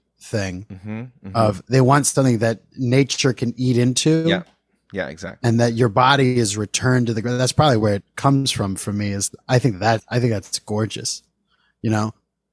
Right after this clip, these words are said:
Speaker 1: And, like,
Speaker 2: Mm-hmm.
Speaker 1: I've talked to my parents about, like, like, uh, I had a really, really nice time during the pandemic. Uh, my mother and father and I, we would walk around graveyards. We walked around two graveyards in Philadelphia,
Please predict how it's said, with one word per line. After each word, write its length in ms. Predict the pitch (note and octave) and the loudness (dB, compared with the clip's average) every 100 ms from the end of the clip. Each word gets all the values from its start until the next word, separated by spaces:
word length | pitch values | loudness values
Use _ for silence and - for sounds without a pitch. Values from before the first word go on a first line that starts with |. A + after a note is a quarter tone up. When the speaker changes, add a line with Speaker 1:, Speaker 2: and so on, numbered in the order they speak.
| _ | _
Speaker 1:
And, 180 | D#3 D3+ | 0 4
like, 180 | C3+ A#2 | 4 2
Speaker 2:
Mm-hmm. 100 | A2+ | 0
Speaker 1:
I've 180 | C3+ C#3 | -2 -2
talked 220 | D#3+ D#3 | -2 -4
to 60 | C3 | -2
my 100 | A2+ | 0
parents 260 | A#2+ B2 A2 | 0 0 -4
about, 160 | G#2 | -4
like, 260 | G#2+ G2+ - _ _ _ C3 | -4 -8 -14 _ _ _ -2
like, 200 | B2 C3 | 0 2
uh, 340 | A2+ G2+ G2 - _ _ _ _ _ _ D3 | 0 0 -4 -12 _ _ _ _ _ _ 0
I 40 | |
had 100 | E3 | 2
a 40 | |
really, 340 | C#3+ D#3 F3 D#3+ | 4 4 4 2
really 420 | C#3+ D3+ D3+ C#3 | 0 0 0 0
nice 380 | B2 B2 B2+ - | -2 -2 -4 -2
time 280 | B2+ A#2+ A2+ | 0 0 2
during 280 | A#2+ A#2+ A2 | 2 2 0
the 60 | |
pandemic. 600 | G#2+ A#2 A2 A2+ A2 - - | -2 -4 0 0 -2 -6 -8
Uh, 120 | B2+ - | -10 -8
my 260 | B2+ A#2 A2+ - - - _ | -2 0 0 -6 -20 -20 _
mother 480 | A2+ B2+ C#3 D3 C#3+ | -6 2 4 4 2
and 120 | A2+ | 0
father 340 | - B2+ C3+ A#2 | 0 0 0 -2
and 100 | G#2+ | -2
I, 100 | G#2 | -2
we 80 | |
would 220 | G#2+ G#2+ G2 | -4 -4 -6
walk 380 | G#2+ A#2 B2 | -2 -2 0
around 760 | B2 A#2 A2+ A2 G#2 G2 F#2+ - _ _ _ _ _ _ _ _ _ A#2 | -2 0 0 0 0 -4 -12 -20 _ _ _ _ _ _ _ _ _ 0
graveyards. 880 | A#2 E3 D3+ A2+ F2 E2 - - | 4 6 6 2 0 -4 -10 -10
We 140 | A2 A2+ | -4 2
walked 260 | B2 B2+ C#3 | 2 2 2
around 240 | A#2 G#2 | 0 0
two 240 | - C#3 | -2 -2
graveyards 640 | A2 A#2+ B2+ B2+ A#2 G#2 G#2 | 2 0 2 0 -2 -4 -6
in 80 | F#2+ | -8
Philadelphia, 840 | A2 A2 G#2+ A2+ - C#3+ D3 | -6 -4 -2 -4 -6 -4 -2